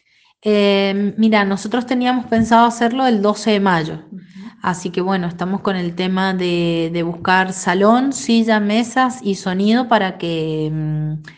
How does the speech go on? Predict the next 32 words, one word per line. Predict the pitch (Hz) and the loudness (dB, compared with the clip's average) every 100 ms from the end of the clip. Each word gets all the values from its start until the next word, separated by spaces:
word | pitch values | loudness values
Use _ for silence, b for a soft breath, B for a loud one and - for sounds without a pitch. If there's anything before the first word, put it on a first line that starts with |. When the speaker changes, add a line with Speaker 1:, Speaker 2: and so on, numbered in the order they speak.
| B B _ | B B _
Speaker 1:
eh, | 180 175 | -6 -4
se | 175 | -4
pueda | 170 180 | -2 0
hacer | 185 - 196 190 | 0 0 0 0
lo | 185 165 | -2 -2
más | 170 175 165 | -2 -4 -4
antes | 175 175 | -6 -6
posible | 170 165 - 180 180 | -10 -6 -2 -2 -2
para | 175 165 156 | -4 -4 -4
poder | 160 160 | -4 -6
recaudar | 175 165 165 165 | -4 -2 -2 -2
el | 165 | -4
dinero. | 170 190 190 160 - B B B B | -2 -2 -2 -4 -10 B B B B
Porque | 175 170 165 | -8 -6 -4
también | 165 170 185 190 | -2 -2 0 0
el | 185 | 0
tema | 196 190 196 | -2 0 0
de, | 190 185 180 175 170 170 | 0 0 0 0 0 -2
mm, | 170 165 160 160 165 - B B B B 180 | -6 -8 -8 -8 -12 -14 B B B B -8
yo | 180 | -4
estoy | 185 | -2
tratamiento, | 208 196 196 185 196 202 214 208 214 | 0 -2 -2 -4 -2 0 0 0 -4
sin | - - 170 - 220 | -12 -10 -10 0 2
tratamiento, | 214 208 190 196 208 196 180 | 4 2 0 0 0 -2 -4
perdón, | 185 196 214 | -6 -4 0
desde | 220 196 | 0 0
diciembre. | 170 170 - 220 185 160 160 - | -2 -2 2 4 4 0 -6 -8
Entonces, | 170 160 175 185 214 180 180 | -8 -6 -8 -4 -4 -4 -4
mientras | 185 185 180 175 175 | -2 -2 -4 -6 0
más | 226 226 | 0 0
tiempo | - 233 220 220 | 2 2 2 0
pase, | 226 226 - 233 254 | 2 2 0 -4 -4